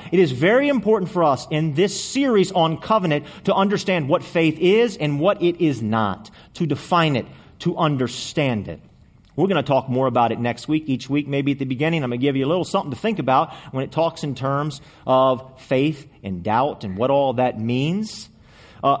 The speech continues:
Hebrews eleven six says, "Without faith, it is impossible to please God." Well, here's a news alert for you. Without faith, it is impossible to please anybody. Since spring is in the air,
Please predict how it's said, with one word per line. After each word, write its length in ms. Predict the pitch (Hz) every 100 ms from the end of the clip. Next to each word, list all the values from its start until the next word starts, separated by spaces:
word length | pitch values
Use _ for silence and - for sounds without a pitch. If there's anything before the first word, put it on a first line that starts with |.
| -
Hebrews 420 | 202 185 196 151
eleven 440 | 143 156 160 135
six 400 | 120 - - -
says, 420 | - 139 139 151
"Without 600 | 139 139 135 151 175 - - - - _
faith, 840 | - - - 247 147 165 - - -
it 120 | 147 143
is 180 | 147
impossible 840 | 147 147 139 - 226 208 - 175 175
to 80 | 165
please 340 | - 180 143
God." 440 | 143 262 151 98 - - -
Well, 100 | 139
here's 200 | 247 185
a 60 |
news 380 | 151 151 233 180
alert 260 | 131 120 -
for 220 | 131 110
you. 160 | 98 87 - -
Without 340 | 123 151 180
faith, 600 | - - 139 233 233 - - _ - -
it 100 | 151
is 120 | 156 143
impossible 720 | 127 - 196 180 180 165 170 -
to 80 | -
please 420 | - 147 156 143
anybody. 560 | 160 131 113 95 71 - _ _ - -
Since 240 | - 202 180
spring 360 | - 226 277
is 160 | 254 170
in 100 | 190
the 180 | 175 175
air, 420 | 147 151 160 165